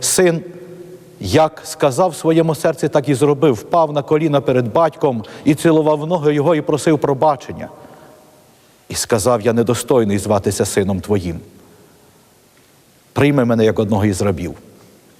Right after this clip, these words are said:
Але батько прийняв його як сина,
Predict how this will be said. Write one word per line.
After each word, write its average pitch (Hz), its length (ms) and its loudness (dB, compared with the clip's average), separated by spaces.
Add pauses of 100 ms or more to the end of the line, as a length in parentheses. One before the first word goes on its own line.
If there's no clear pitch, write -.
(340)
Але 113 200 0
батько 120 340 -2
прийняв 120 420 2
його 120 240 2
як 110 160 -2
сина, 135 420 2